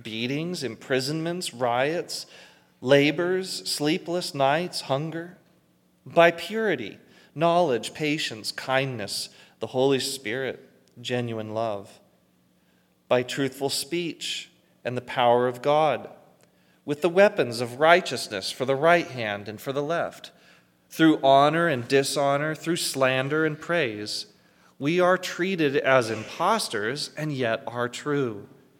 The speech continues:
as unknown and yet well known, as dying and behold we live,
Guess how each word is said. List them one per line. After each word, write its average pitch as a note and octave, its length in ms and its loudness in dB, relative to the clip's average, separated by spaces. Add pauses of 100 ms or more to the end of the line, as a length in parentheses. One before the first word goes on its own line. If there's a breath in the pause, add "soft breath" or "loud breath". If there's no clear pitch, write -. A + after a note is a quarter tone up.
(220 soft breath)
as D3 300 4
unknown F#3 580 4
and C3 200 -2
yet F3+ 240 0
well G#3 240 2
known, A2+ 340 -4
as D#3 260 0
dying F3+ 600 4
and C#3 100 -2
behold C#3 440 -2
we C3 180 -4
live, G#2 440 -6